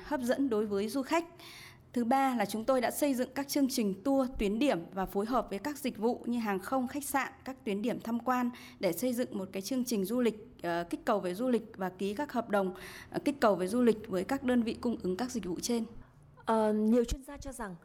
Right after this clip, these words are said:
Speaker 2: ờ, du lịch Việt Nam đang đứng trước thời cơ vàng để kích cầu và phát triển. Ờ, đặc biệt là gần đây, chính phủ đã đưa ra một số cái chính sách khuyến khích, tạo điều kiện phục hồi và phát triển du lịch. Đối với Việt Hưng Tourist, những điều kiện thuận lợi ấy đã mang lại, sẽ mang lại những cái hiệu quả tích cực như thế nào ạ?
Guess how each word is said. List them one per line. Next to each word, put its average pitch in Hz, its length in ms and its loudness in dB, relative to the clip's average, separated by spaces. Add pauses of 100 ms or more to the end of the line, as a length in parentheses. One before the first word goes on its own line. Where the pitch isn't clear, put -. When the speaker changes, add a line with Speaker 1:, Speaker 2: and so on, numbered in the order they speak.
(200)
Speaker 2:
ờ, - 100 -6
du 311 140 0
lịch 285 180 2
Việt 208 140 4
Nam 269 360 2
đang 269 220 0
đứng 233 180 4
trước 381 240 -2
thời 196 200 -4
cơ 233 220 0
vàng 202 420 0
để 175 100 2
kích 320 200 -4
cầu 202 140 4
và 160 120 0
phát 269 140 -4
triển. 214 220 0 (460)
Ờ, 277 120 0
đặc 226 200 0
biệt 220 240 2
là 214 80 4
gần 214 160 2
đây, 269 160 4
chính 220 220 -2
phủ 214 320 4
đã 202 140 2
đưa 269 180 4
ra 240 300 0
một 190 180 2
số 175 220 2
cái 240 100 -4
chính 190 160 -2
sách 196 240 -6
khuyến 185 180 -2
khích, 359 200 -2 (360)
tạo - 160 2
điều 202 140 2
kiện 196 240 0 (100)
phục 208 180 2
hồi 185 200 2
và 180 120 -2
phát 277 140 -6
triển 180 180 0
du 196 120 0
lịch. 185 140 2 (500)
Đối 240 140 4
với 247 220 4
Việt 285 160 2
Hưng 262 160 -2
Tourist, 311 280 -4 (300)
những 254 140 4
điều 320 120 6
kiện - 240 2
thuận - 120 4
lợi 190 120 2
ấy 220 360 0 (140)
đã - 180 -2
mang 262 260 0
lại, 226 180 0 (240)
sẽ - 180 0
mang 302 180 0
lại 254 180 0
những 285 100 -12
cái 294 140 -4
hiệu 240 140 0
quả 180 220 -4
tích 359 220 2
cực 208 140 2
như 196 100 0
thế 196 100 -2
nào 208 200 0
ạ? - 80 -10